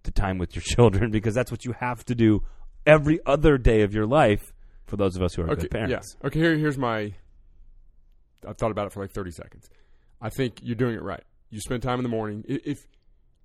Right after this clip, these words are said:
Speaker 2: I give you full clearance, full, y-, to go out of town like you did. Like, I went to the College World Series with some buddies once for Father's Day. Like, if you're out of town
Speaker 1: You were doing it for fun and spent money. I went
Speaker 2: No
Speaker 1: and
Speaker 2: problem.
Speaker 1: made revenue.
Speaker 2: Right, no
Speaker 1: I
Speaker 2: prob-,
Speaker 1: generated
Speaker 2: no
Speaker 1: revenue.
Speaker 2: problem. If you're in town, you can't blow off your family all day.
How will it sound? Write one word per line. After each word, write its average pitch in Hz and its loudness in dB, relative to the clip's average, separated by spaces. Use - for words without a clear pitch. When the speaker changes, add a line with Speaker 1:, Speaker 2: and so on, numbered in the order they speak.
Speaker 2:
I 135 0
give 170 -4
you 160 -4
full 156 -4
clearance, 143 -4
full, 135 -2
y-, 123 -8
to 127 -8
go 147 6
out 139 4
of 120 -6
town 135 -2
like 131 -6
you 123 -4
did. 131 -4
Like, 110 -6
I 117 0
went 127 -2
to 113 -10
the 113 -8
College 113 -2
World 113 -4
Series 110 -8
with 104 -12
some 107 -14
buddies 104 -6
once 101 -10
for - -20
Father's 101 -6
Day. 101 -8
Like, 117 -10
if 107 -8
you're 123 0
out 147 4
of 143 -4
town 139 0
Speaker 1:
You 165 6
were 233 8
doing 185 6
it 123 0
for 123 -2
fun 143 0
and 113 -4
spent 101 -6
money. 113 0
I 127 -2
went 120 -4
Speaker 2:
No 151 0
Speaker 1:
and 127 0
Speaker 2:
problem. 127 4
Speaker 1:
made 101 -2
revenue. 95 0
Speaker 2:
Right, 113 -4
no 127 -4
Speaker 1:
I - 4
Speaker 2:
prob-, 107 0
Speaker 1:
generated 120 4
Speaker 2:
no 143 2
Speaker 1:
revenue. 143 0
Speaker 2:
problem. 110 -2
If 135 -6
you're 147 0
in 196 -4
town, 139 -4
you 123 -6
can't 165 -2
blow 135 2
off 127 0
your 123 -8
family 120 -6
all 113 -4
day. 98 -10